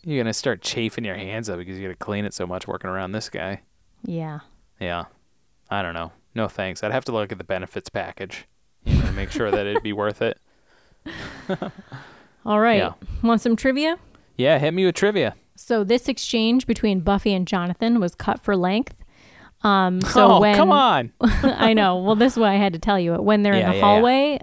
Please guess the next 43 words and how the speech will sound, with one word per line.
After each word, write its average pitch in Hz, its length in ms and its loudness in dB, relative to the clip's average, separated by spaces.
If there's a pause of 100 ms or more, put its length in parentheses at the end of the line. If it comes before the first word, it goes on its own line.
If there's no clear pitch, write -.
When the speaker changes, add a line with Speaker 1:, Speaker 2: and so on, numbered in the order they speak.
Speaker 2:
um, 185 300 2
Speaker 1:
Uh-huh. 180 280 0
Speaker 2:
walking, 302 440 -2 (500)
she - 260 0
says, 208 520 2
"Okay, 247 340 4
how 285 280 2
about 220 420 4
you 226 160 2
vote 254 240 2
for 208 160 0
me 190 260 2
and 208 160 2
I 220 80 4
don't 240 180 0
beat 185 200 -2
the 190 80 0
living 220 220 0
crap 370 300 4
out 190 120 4
of 175 160 -4
you?" 170 280 2 (140)
Speaker 1:
What? 269 280 4
Speaker 2:
And 202 180 8
Jonathan, 220 500 6
Speaker 1:
Oh, 208 40 4
Buffy. 90 520 0 (200)
Speaker 2:
<laughs> - 200 -4
I 214 140 2
know. 180 240 -2 (360)
Jonathan 233 440 4
says, 214 340 2
"That 381 220 4
works - 360 -2
for 233 140 2
me." 208 300 2 (600)
And 196 220 2
she 220 160 0
says, 196 240 0
"Tell 349 220 4
your 359 140 2
friends." 339 640 2
<laughs> - 40 -10